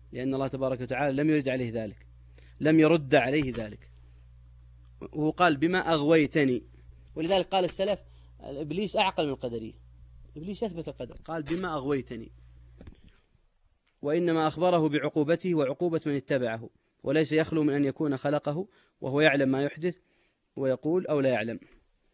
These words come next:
فإن كان علم وقد علم لا محالة فقد خلقه لذلك، ولا بد من القول بهذا، لأن النافي عنه علمه به كافر لا شك فيه. هذه فائدة. الثالثة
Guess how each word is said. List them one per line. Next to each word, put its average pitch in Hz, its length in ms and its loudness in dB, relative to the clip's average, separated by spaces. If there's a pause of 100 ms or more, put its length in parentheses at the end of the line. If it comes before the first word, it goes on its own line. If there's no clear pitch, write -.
(180)
فإن 156 200 -4
كان 170 240 0
علم 156 340 0
وقد 151 220 0
علم 143 240 4
لا 139 100 2
محالة 160 360 0
فقد 147 220 -6
خلقه 151 400 0
لذلك، 113 420 -8 (420)
ولا 143 200 4
بد 143 240 0
من 135 120 2
القول 143 280 0
بهذا، 120 400 -4
لأن 143 280 0
النافي 135 360 2
عنه 135 260 -2
علمه 139 340 -2
به 151 240 -2
كافر 151 320 -2
لا 135 120 -2
شك - 280 -10
فيه. 113 140 -18 (680)
هذه 143 180 -4
فائدة. 117 300 -8 (2500)
الثالثة 175 760 2